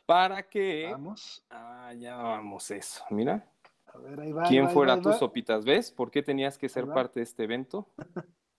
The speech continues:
Speaker 2: Poco a
Speaker 1: Listo.
Speaker 2: poco, ¿no?
Speaker 1: Ahí
Speaker 2: Ahí está.
Speaker 1: tendrán que llegar y si te fijas, atrás de ti dice V M. ¿Ya viste?
Speaker 2: Ajá, sí.
Speaker 1: Formamos también. Entonces, llegando ahí,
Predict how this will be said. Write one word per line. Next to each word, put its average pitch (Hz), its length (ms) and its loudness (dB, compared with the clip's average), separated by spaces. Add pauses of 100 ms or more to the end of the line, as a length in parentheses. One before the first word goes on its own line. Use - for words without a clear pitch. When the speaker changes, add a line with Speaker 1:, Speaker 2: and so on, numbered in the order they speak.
(760)
Speaker 2:
Poco 120 80 0
a - 20 6
Speaker 1:
Listo. 151 320 4
Speaker 2:
poco, - 440 -4
¿no? 165 260 -12 (220)
Speaker 1:
Ahí 139 200 6
Speaker 2:
Ahí - 120 6
está. 262 120 2
Speaker 1:
tendrán 233 280 2
que 233 160 -4
llegar 214 600 -4
y 180 120 -12
si 196 160 -12
te 180 160 -2
fijas, 247 500 -6
atrás 202 520 -2
de 247 100 -6
ti 233 580 -4
dice 160 540 -8
V 139 400 -4
M. 208 280 -8 (380)
¿Ya 101 80 -12
viste? - 240 -6
Speaker 2:
Ajá, 175 480 -2 (320)
sí. 143 480 -8
Speaker 1:
Formamos 131 560 4
también. 127 420 -2
Entonces, 156 480 -2
llegando 214 540 4
ahí, 220 340 -6